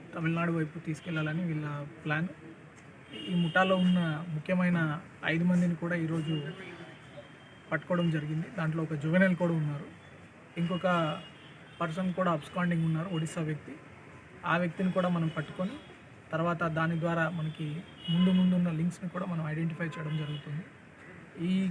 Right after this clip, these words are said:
కేసులో మనం ముఖ్యంగా గుర్తుపెట్టుకోవాల్సింది ఏమంటే ఈ వీళ్ళందరి ఫోన్ నెంబర్స్ లింక్స్ కానీ తర్వాత ఫైనాన్షియల్ ట్రాన్సాక్షన్స్ కూడా అన్నీ ఎస్టాబ్లిష్ చేసుకొని ఫైనల్ ఎండ్ బెనిఫిషియరీ ఎవరు ఉంటారో వాళ్ళ ఆస్తులు అటాచ్ చేయడం కూడా జరుగుతుంది.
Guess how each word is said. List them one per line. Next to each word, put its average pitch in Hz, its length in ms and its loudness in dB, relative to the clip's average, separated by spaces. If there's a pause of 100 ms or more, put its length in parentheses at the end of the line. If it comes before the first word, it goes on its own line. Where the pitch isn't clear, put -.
(120)
కేసులో 196 300 0
మనం 185 220 4
ముఖ్యంగా 175 340 2
గుర్తుపెట్టుకోవాల్సింది 160 880 -2
ఏమంటే 143 340 -6 (1040)
ఈ 175 40 -4
వీళ్ళందరి 175 480 2
ఫోన్ 175 240 0
నెంబర్స్ 175 400 2
లింక్స్ 165 600 -4
కానీ 165 240 -2 (180)
తర్వాత 165 560 -4 (120)
ఫైనాన్షియల్ 170 420 0
ట్రాన్సాక్షన్స్ 160 640 -2
కూడా 147 260 -6 (720)
అన్నీ 185 420 2
ఎస్టాబ్లిష్ 170 540 0
చేసుకొని 160 360 -4 (800)
ఫైనల్ 196 300 6
ఎండ్ 190 160 4
బెనిఫిషియరీ 175 580 2
ఎవరు 160 200 0
ఉంటారో 165 360 -2
వాళ్ళ 156 220 6
ఆస్తులు 165 400 2
అటాచ్ 165 340 -2
చేయడం 165 200 0
కూడా 160 140 0
జరుగుతుంది. 151 500 -6